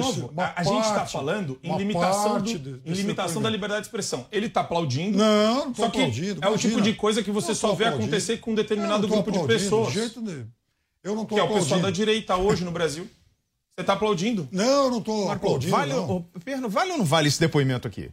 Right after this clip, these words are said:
Speaker 2: Esse depoimento
Speaker 3: Esse vídeo aqui, eu, é, é, é de verdade ou de
Speaker 2: esse,
Speaker 3: mentira?
Speaker 2: esse
Speaker 1: Ou você tem
Speaker 2: depo-,
Speaker 1: que dar
Speaker 3: É o Marcos
Speaker 1: autorização?
Speaker 3: Valério aqui ou não é o Marcos Valério?
Speaker 2: esse depoimento, ele foi dado e só uma parte dele foi aceita na homologação.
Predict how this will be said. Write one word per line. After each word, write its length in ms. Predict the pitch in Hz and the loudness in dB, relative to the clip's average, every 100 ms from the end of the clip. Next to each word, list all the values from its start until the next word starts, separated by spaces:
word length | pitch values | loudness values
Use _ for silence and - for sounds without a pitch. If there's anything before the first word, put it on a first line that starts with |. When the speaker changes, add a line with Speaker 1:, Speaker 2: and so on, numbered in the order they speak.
| _ | _
Speaker 2:
Esse 200 | 165 156 | -10 -8
depoimento 240 | 120 185 170 | -2 0 2
Speaker 3:
Esse 100 | 190 | 4
vídeo 240 | 220 202 170 | 2 2 0
aqui, 200 | - 123 | 0 0
eu, 120 | 143 - | -2 0
é, 60 | 196 | -2
é, 160 | 202 214 175 | 0 0 0
é 60 | |
de 80 | 180 | 0
verdade 360 | 208 156 180 180 | 0 0 2 2
ou 60 | |
de 40 | 233 | 0
Speaker 2:
esse, 100 | 208 | -2
Speaker 3:
mentira? 300 | - 113 73 | -4 -6 -4
Speaker 2:
esse 80 | - | 0
Speaker 1:
Ou 80 | |
você 280 | 165 190 214 | 0 2 0
tem 160 | 180 202 | 0 -2
Speaker 2:
depo-, 60 | |
Speaker 1:
que 60 | 185 | 0
dar 160 | 175 185 | 0 2
Speaker 3:
É 60 | |
o 20 | 196 | 2
Marcos 180 | 220 165 | 0 2
Speaker 1:
autorização? 240 | 175 160 | 0 0
Speaker 3:
Valério 340 | 147 160 139 | 0 0 -2
aqui 220 | 117 214 240 | -4 -6 -6
ou 140 | 226 | -6
não 220 | 202 180 | -6 -4
é 60 | 139 | -4
o 80 | 117 | -4
Marcos 280 | 113 113 | -6 -8
Valério? 300 | 101 - - | -10 -10 -6
Speaker 2:
esse 300 | 233 247 - | -4 -4 -4
depoimento, 800 | 180 - 175 147 135 156 - 117 - _ _ - | -4 -4 -6 -4 -2 -4 -4 -12 -16 _ _ -8
ele 200 | 120 110 | -6 -6
foi 400 | - 160 180 - | -8 -6 -6 -8
dado 600 | 160 123 151 147 135 196 - _ _ | -8 2 4 4 0 -6 -6 _ _
e 100 | 190 | -6
só 580 | - - - 233 240 - | -4 -4 2 2 0 -8
uma 260 | 214 214 190 | -6 -6 -6
parte 540 | - 190 196 - - | -2 2 2 -2 -10
dele 360 | 131 170 196 185 | -6 -4 -4 -6
foi 200 | - 180 | -6 -6
aceita 380 | - 196 196 190 | -4 -4 -6 -6
na 140 | 190 208 | -8 -2
homologação. 840 | 202 202 196 190 170 - 196 156 | 0 2 2 0 -4 -2 -4 -4